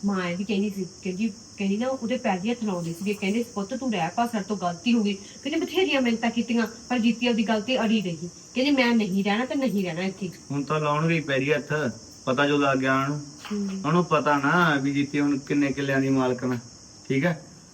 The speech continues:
Speaker 2: ਉਹ ਜੀਤੀ ਦੇ ਪੈਰੀ ਹੱਥ ਨਹੀਂ ਲਾਉਂਦੇ ਸੀ, ਜ਼ਮੀਨ ਦੇ ਪੈਰੀ ਹੱਥ ਲਾਉਂਦੇ ਸੀ।
Speaker 1: ਲਾਲਚ ਸੀ, ਆ ਲਾਲਚ ਕਰਕੇ ਤਾਂ ਆਪਣਾ ਜਵਾਕ ਚੱਕਿਆ ਸੀਗਾ।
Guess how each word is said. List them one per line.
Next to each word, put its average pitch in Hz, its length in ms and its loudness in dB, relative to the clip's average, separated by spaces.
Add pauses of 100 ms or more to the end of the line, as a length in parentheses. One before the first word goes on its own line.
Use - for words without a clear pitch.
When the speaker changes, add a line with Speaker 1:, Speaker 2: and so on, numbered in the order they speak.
(120)
Speaker 2:
ਉਹ 165 200 2
ਜੀਤੀ 151 320 -2
ਦੇ 160 100 4
ਪੈਰੀ 156 200 2
ਹੱਥ 165 160 2
ਨਹੀਂ 131 120 2
ਲਾਉਂਦੇ 131 200 2
ਸੀ, 135 160 -2
ਜ਼ਮੀਨ 143 400 0
ਦੇ 151 100 2
ਪੈਰੀ 147 240 0
ਹੱਥ 156 140 0
ਲਾਉਂਦੇ 113 260 0
ਸੀ। 113 120 0 (1040)
Speaker 1:
ਲਾਲਚ 220 420 2
ਸੀ, 226 380 -2 (200)
ਆ - 40 -2
ਲਾਲਚ 226 380 2
ਕਰਕੇ 247 280 0
ਤਾਂ 247 120 2
ਆਪਣਾ 233 200 -2
ਜਵਾਕ 190 360 -2
ਚੱਕਿਆ 190 300 -6
ਸੀਗਾ। 214 280 -2